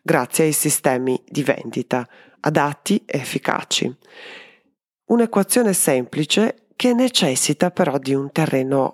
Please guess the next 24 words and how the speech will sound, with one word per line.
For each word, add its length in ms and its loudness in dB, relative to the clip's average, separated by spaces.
molto 320 -4
fertile, 720 0
di 100 0
una 200 2
base 560 0
davvero 380 0
solida. 640 -2
Ma 140 0
cosa 260 2
intendo 480 0
con 160 0
basi 280 -2
solide? 600 -2
Forse 300 -2
ti 100 -2
è 60 0
capitato 680 2
di 140 0
sentire 560 0
che 140 -4
nonostante 640 0
tutto 300 0
il 40 2
lavoro 540 2